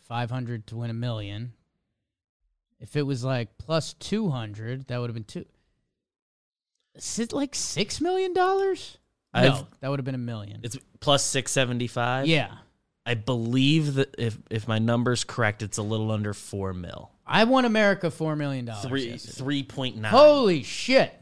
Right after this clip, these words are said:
Speaker 2: Th-, three point eight seven five is the exact number.
Speaker 1: Oh my God.
Speaker 2: Assuming exactly five hundred K wagered
Speaker 1: So that was
Speaker 2: across
Speaker 1: pretty
Speaker 2: America.
Speaker 1: cool.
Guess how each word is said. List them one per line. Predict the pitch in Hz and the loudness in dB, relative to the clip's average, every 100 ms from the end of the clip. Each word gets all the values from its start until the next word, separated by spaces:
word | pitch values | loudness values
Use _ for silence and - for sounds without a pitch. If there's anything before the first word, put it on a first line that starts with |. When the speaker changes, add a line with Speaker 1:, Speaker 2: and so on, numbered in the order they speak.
| - _ - | -20 _ -20
Speaker 2:
Th-, | - - | -20 -8
three | 151 170 | -2 -2
point | 165 156 143 | 0 -2 0
eight | 139 131 | -2 -4
seven | - 117 110 | -6 -6 -8
five | 107 110 101 92 95 - _ _ _ _ _ _ | -10 -8 -8 -10 -12 -16 _ _ _ _ _ _
is | 95 90 | -20 -18
the | - 95 | -14 -14
exact | 92 98 95 - | -14 -14 -14 -18
number. | 98 85 139 | -20 -18 -10
Speaker 1:
Oh | 151 170 | -6 -4
my | 139 101 - | -6 -8 -12
God. | 113 120 107 220 - - _ _ _ _ _ _ _ | -10 -8 -8 -12 -16 -20 _ _ _ _ _ _ _
Speaker 2:
Assuming | 113 135 120 120 113 | -4 -2 0 0 -2
exactly | 110 104 110 113 - 113 | -4 -6 -6 -6 -6 -8
five | 117 107 104 | -4 -4 -4
hundred | 107 104 | -8 -8
K | - 104 101 | -8 -8 -8
wagered | 95 98 98 95 95 90 87 - _ _ _ _ _ _ _ _ _ _ _ _ _ _ _ | -8 -12 -12 -14 -14 -14 -16 -20 _ _ _ _ _ _ _ _ _ _ _ _ _ _ _
Speaker 1:
So | - 160 | -4 2
that | 180 180 | 4 4
was | 165 | 4
Speaker 2:
across | |
Speaker 1:
pretty | 175 160 | 4 4
Speaker 2:
America. | 147 | 2
Speaker 1:
cool. | 147 143 139 135 - | 0 0 0 -2 -6